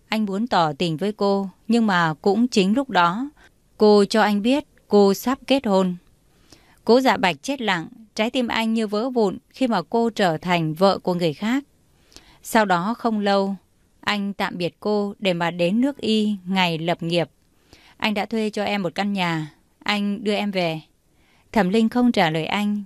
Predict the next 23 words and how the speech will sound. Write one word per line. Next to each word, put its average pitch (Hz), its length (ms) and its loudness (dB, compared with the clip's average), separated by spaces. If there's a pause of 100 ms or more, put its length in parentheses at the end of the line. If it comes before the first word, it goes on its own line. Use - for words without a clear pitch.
mà 185 180 -2
chỉ 165 200 -4
khẽ 196 360 -2
gật 214 200 0
đầu. 165 340 2 (560)
Tình 202 160 4
cảm 165 320 0
của 175 120 0
anh 208 240 0
đối 196 140 0
với 233 120 0
cô, 196 400 2 (120)
cô 226 160 4
đều 185 180 2
biết. 208 280 -2 (720)
Chỉ 208 140 4
là 165 500 2
cô 254 100 2
không 247 200 2
thể 160 300 2
chấp 277 220 -4
nhận 214 180 0
anh. 196 340 -2